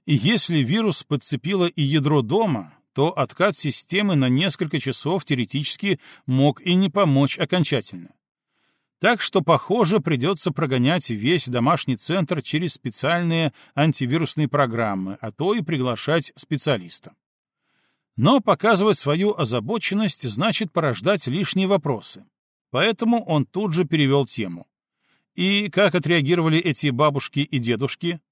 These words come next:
"Очень оживились", заржал Вавилов,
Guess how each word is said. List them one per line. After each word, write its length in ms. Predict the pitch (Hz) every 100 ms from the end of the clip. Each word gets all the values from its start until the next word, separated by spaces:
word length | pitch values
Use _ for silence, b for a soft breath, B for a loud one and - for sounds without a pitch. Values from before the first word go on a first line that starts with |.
| _ _ _ _
"Очень 640 | - 151 185 208 - 208 226
оживились", 960 | 208 160 180 190 190 147 113 101 - -
заржал 520 | 113 143 113 131 127
Вавилов, 600 | 120 104 92 78 - -